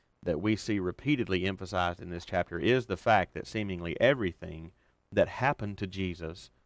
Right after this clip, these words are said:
throughout his trial and crucifixion was in fulfillment of prophecies long before foretold. This was also an emphasi-, emphasis in each of the Gospels that we already studied. Here in John nineteen, John, uh,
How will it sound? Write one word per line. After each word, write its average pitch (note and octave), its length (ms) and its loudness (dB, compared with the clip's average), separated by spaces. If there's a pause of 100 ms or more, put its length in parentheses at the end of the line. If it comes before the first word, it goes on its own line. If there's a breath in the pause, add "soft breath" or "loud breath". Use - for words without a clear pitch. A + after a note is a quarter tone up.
(140)
throughout G#2+ 380 4
his F3 180 4
trial F2 640 4
and F#2 120 -10
crucifixion A2 760 -2
was F2 200 -4
in G2 160 -6
fulfillment F2 640 2 (460)
of F2+ 180 0 (120)
prophecies F#2+ 680 0
long G#2 360 6
before E2+ 420 -6
foretold. E2 640 -6 (1080)
This A2 240 6
was G2 400 0 (400)
also G2+ 360 2
an F#2 80 0
emphasi-, F2+ 420 -4 (100)
emphasis G2+ 420 -6
in G2 240 -4
each A#2+ 220 0
of F#2+ 80 -4
the F#2+ 60 -2
Gospels F#2+ 440 4
that - 120 -4
we F#2+ 120 2
already F2+ 220 2
studied. G2 500 2 (640)
Here G#2+ 180 8
in F#2+ 140 2
John F2+ 280 2
nineteen, G2 640 -2
John, G2+ 520 2 (440)
uh, F2 280 -4